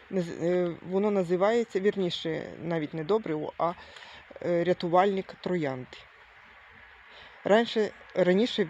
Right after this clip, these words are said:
воно називалось Спаситель роз. Спасатель роз. Воно було білоруське, в-, потім воно пропало,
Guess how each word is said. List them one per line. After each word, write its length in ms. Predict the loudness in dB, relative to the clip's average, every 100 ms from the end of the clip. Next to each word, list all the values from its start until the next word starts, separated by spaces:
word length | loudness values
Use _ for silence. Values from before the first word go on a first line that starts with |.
| -4
воно 280 | -2 2 2
називалось 520 | 0 0 4 4 2
Спаситель 640 | -2 -4 -4 -8 -4 -6 -6 -18 -20 -12 -4
роз. 260 | -4 -4 -8 -20 -20 -20 -20 -20 -20 -20 -20 -20 -20
Спасатель 600 | -4 -2 4 2 2 -8 -12 -10
роз. 180 | -10 -10 -16 -20 -20 -20 -18 -16 -16 -16 -18 -20 0
Воно 240 | 6 6 6
було 380 | 8 8 8 4 -2
білоруське, 800 | 2 4 4 2 -2 -4 -4 -4 -12 -20 -20 -20 -20 -20 -20 -20 -20 -20 -20 -20 -20 -20 -8
в-, 420 | 2 6 6 4 0 6
потім 280 | 6 6 2
воно 180 | 2 2
пропало, 760 | 4 4 4 4 4 2